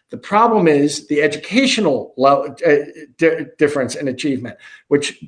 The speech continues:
doesn't, has nothing to do with biology or anything. It has to do with what's going on in our school system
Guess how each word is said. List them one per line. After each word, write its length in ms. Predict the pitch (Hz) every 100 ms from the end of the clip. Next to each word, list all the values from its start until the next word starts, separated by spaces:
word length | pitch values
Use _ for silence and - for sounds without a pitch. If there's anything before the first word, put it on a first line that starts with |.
| -
doesn't, 520 | 151 175 208 - - _ -
has 280 | 147 143 139
nothing 320 | 160 175 180
to 60 | 147
do 120 | 160
with 400 | 147 135 123 _
biology 680 | 131 131 139 170 151 131 127
or 80 | 127
anything. 240 | 135 185
It 80 | 143
has 180 | 143 -
to 60 |
do 160 | 147 156
with 140 | 165
what's 240 | 127 143 147
going 220 | 151 151
on 180 | 156 165
in 80 | 160
our 100 | 170
school 280 | - 233
system 380 | 196 185 - -